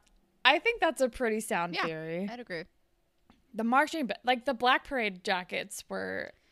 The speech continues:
Speaker 2: They
Speaker 1: everywhere.
Speaker 2: were.
Speaker 1: Um, we got an email from Rachel recommending a video. We got an email from Dee Dee saying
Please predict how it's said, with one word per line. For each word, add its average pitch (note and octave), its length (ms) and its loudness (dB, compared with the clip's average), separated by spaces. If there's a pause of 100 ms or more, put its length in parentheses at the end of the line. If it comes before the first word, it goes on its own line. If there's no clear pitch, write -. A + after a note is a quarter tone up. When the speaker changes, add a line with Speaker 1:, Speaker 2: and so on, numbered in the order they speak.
Speaker 2:
They E3+ 60 -10
Speaker 1:
everywhere. F3 640 -8 (1400)
Speaker 2:
were. A3 60 0
Speaker 1:
Um, A3 520 0 (1400)
we A3+ 80 -12
got G3+ 120 -10
an G#3+ 100 -10
email A3 200 -6
from G3+ 320 -10
Rachel C4+ 520 -6
recommending F#3+ 540 -8
a G3 40 -12
video. C#4+ 1080 -2
We A#3+ 120 -6
got G3+ 360 2
an G#3 120 -4
email G3 300 -4
from F#3+ 360 -8
Dee A#3+ 280 -6
Dee A3+ 640 -4 (960)
saying G3+ 600 -2